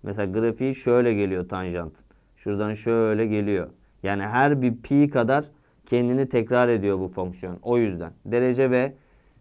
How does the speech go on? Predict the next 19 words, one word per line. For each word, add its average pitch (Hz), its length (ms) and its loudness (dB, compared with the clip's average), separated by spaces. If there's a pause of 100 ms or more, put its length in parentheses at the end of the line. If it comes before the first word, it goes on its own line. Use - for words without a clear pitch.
(180)
derecelerini 123 520 2
hiçbir 127 200 -4
şekilde 123 380 0
bakmayacağız. 95 480 -2
Aynı 113 220 -4
şekilde 104 400 -4
kotanjantında. 101 920 -4 (1900)
Bak 135 280 0 (320)
hiç 139 220 -2
bakmıyorum. 131 680 2
Direkt 131 340 2
pi 127 200 4
bölü 110 200 2
iki 110 220 -2
diyorum. 87 300 -2 (400)
Pi 123 260 2
bölü 110 180 2
üç 127 400 -2
diyorum. 90 360 -2